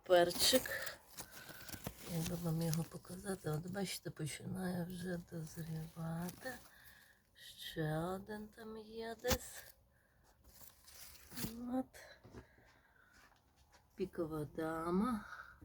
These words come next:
Пікова дама вже гарненький. Бачите, скільки його тут зав'язується. Він дуже гарний.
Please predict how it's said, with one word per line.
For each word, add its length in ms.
Пікова 560
дама 400
вже 360
гарненький. 1120
Бачите, 760
скільки 640
його 320
тут 340
зав'язується. 1400
Він 340
дуже 340
гарний. 580